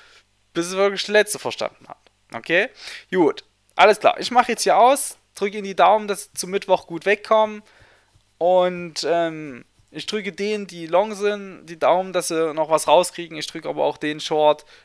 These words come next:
äh, denen die Daumen, die hier Short drin sind. Die noch ein bisschen was rausholen wollen. Bestenfalls macht's der dax so, dass beide was von haben. Ähm, das fände ich auch schön und das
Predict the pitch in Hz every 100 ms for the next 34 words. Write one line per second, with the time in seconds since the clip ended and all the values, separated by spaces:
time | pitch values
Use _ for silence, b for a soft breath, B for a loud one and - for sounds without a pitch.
0 | b _ 143 139 139 143 156 156 151 143
1 | 147 147 143 139 - 180 - 160 151 151
2 | 156 b b b b _ - 156 160 160
3 | 160 147 135 135 165 175 165 156 147 147
4 | 151 120 _ - 240 - - - 185 180
5 | - 170 - - 170 151 - - 165 147
6 | - 160 196 180 175 - 151 151 143 143
7 | b b b b _ _ 135 139 135 127
8 | 120 120 - 135 120 - 101 - 147 131
9 | 123 - 123 123 -